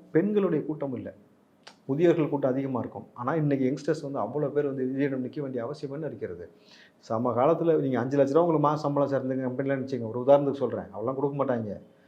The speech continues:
ஒரு அஞ்சு லட்ச ரூபா சம்பளம், இந்த வேலையை விட்டு போயிருவீங்களா? போக மாட்டீங்க.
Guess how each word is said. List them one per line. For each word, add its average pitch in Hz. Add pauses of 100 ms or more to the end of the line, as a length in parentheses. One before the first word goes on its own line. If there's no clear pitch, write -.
(260)
ஒரு 131
அஞ்சு 139
லட்ச 131
ரூபா 151
சம்பளம், 139 (260)
இந்த 151
வேலையை 156
விட்டு 147
போயிருவீங்களா? 131 (1040)
போக 170
மாட்டீங்க. 120